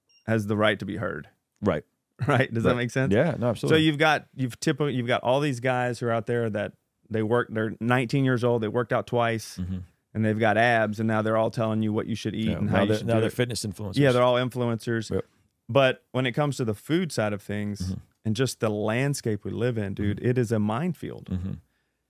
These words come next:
Speaker 1: because we have to realize it is, the majority of it is driven by profit.
Speaker 2: Mm-hmm.
Speaker 1: It's not driven by health.
Speaker 2: That's
Speaker 1: It's
Speaker 2: right.
Speaker 1: driven by profit
Speaker 2: Mm-hmm.
Speaker 1: only.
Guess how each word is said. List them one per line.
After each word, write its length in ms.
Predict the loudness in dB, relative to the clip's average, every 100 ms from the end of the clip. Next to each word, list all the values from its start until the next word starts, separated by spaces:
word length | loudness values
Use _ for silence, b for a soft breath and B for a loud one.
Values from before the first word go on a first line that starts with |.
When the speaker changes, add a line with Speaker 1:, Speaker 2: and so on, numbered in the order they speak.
| _ -6
Speaker 1:
because 540 | 2 4 4 0 -12 _ _ _ _ _ _ _ 0
we 120 | 2
have 160 | 2
to 100 | 2
realize 380 | 0 2 2 0 -2
it 120 | -2
is, 160 | -2 -6 _ _ _ _
the 80 | -2
majority 400 | 0 2 2 2
of 60 | 0
it 40 |
is 80 | -4
driven 300 | -2 -2 0
by 140 | -4
profit. 500 | -6 -8 -8 -8 -8
Speaker 2:
Mm-hmm. 220 | -4 -4 -6 -10 _
Speaker 1:
It's 120 | -2
not 160 | 0
driven 200 | 2 0
by 120 | -2 -6
health. 260 | -8 -12 -10
Speaker 2:
That's 40 |
Speaker 1:
It's 100 | -6
Speaker 2:
right. 60 | -2
Speaker 1:
driven 140 | -2
by 120 | -2 -4
profit 380 | -4 -6 -6
Speaker 2:
Mm-hmm. 120 | -8 -6
Speaker 1:
only. 280 | -8 -12